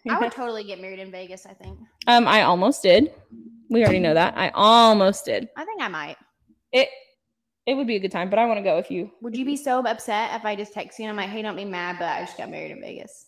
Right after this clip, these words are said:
Speaker 2: Um, I, you gotta text me before. At least give me a couple hours to get on a flight and get there.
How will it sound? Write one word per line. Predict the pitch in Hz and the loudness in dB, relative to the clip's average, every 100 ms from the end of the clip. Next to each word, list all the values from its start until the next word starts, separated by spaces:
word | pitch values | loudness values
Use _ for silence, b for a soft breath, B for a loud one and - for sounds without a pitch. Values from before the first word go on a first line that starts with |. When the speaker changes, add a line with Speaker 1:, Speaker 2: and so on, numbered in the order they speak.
| _ _ 220 | _ _ 4
Speaker 2:
Um, | 233 233 240 | 6 6 4
I, | - | 0
you | - - _ _ _ - | -2 -10 _ _ _ 4
gotta | 381 | 4
text | 349 311 | 6 6
me | |
before. | 269 202 214 175 | 6 6 8 8
At | 196 | 8
least | 294 320 | 6 6
give | |
me | 294 | 4
a | |
couple | 262 226 | 6 6
hours | 202 202 | 6 6
to | 202 | 4
get | 190 | 4
on | 160 | 4
a | |
flight | - 170 | 4 2
and | - | 2
get | - | -6
there. | - 147 | -6 -8